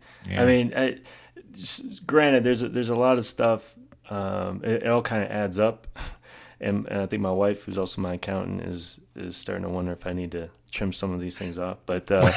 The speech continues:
Speaker 1: <laughs> Well, you know, we, you and I have that in common. My wife is my accountant, too. <laughs> And she does the same thing.
Speaker 2: Yeah.
Speaker 1: She's like, "Can you explain what this nine dollar charge is for, honey?" And I'm like, "Honey, i-, it's nine bucks. Leave me alone."
Speaker 2: It,
Speaker 1: And
Speaker 2: it's
Speaker 1: she's like,
Speaker 2: business, man.
Speaker 1: "It
Speaker 2: It's
Speaker 1: adds
Speaker 2: just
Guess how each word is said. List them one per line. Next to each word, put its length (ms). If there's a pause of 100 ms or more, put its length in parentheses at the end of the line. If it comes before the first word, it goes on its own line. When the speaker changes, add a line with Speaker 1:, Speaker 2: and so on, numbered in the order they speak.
(200)
Speaker 1:
<laughs> 300
Well, 160
you 180
know, 140
we, 140
you 200
and 80
I 100
have 220
that 160
in 120
common. 380
My 200
wife 320
is 100
my 200
accountant, 520
too. 240 (600)
<laughs> 1080
And 160
she 140
does 280
the 80
same 280
thing. 140
Speaker 2:
Yeah. 140
Speaker 1:
She's 100
like, 160 (380)
"Can 140
you 80
explain 560
what 180
this 320
nine 360
dollar 260
charge 340
is 100
for, 260
honey?" 220
And 100
I'm 80
like, 180 (420)
"Honey, 360 (140)
i-, 240
it's 200
nine 300
bucks. 340
Leave 180
me 120
alone." 240
Speaker 2:
It, 60
Speaker 1:
And 100
Speaker 2:
it's 160
Speaker 1:
she's 160
like, 100
Speaker 2:
business, 420
man. 160
Speaker 1:
"It 100
Speaker 2:
It's 20
Speaker 1:
adds 320
Speaker 2:
just 300